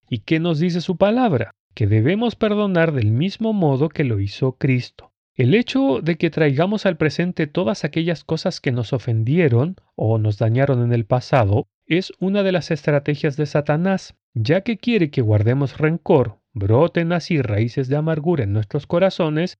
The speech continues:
y, obviamente, que no perdonemos, para que de esta manera Dios Padre no nos perdone nuestros pecados y Él pueda seguir actuando sobre nuestras vidas,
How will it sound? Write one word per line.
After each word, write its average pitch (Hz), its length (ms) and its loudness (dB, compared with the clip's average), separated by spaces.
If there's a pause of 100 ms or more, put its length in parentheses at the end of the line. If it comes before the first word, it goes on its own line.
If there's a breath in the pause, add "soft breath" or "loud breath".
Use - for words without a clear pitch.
y, 214 320 -2
obviamente, 131 840 -2 (180)
que 156 140 -2
no 247 220 0
perdonemos, 254 800 0 (240)
para 117 220 2
que 131 140 0
de 135 120 2
esta 185 220 -4
manera 175 420 2
Dios 135 300 0
Padre 135 500 2
no 131 160 -2
nos 151 200 -2
perdone 143 600 0
nuestros 123 420 -4
pecados 117 640 -2 (100)
y 156 260 0
Él 262 180 0
pueda 208 280 0
seguir 160 320 0
actuando 139 560 0
sobre 135 320 0
nuestras 139 420 -2
vidas, 180 420 -2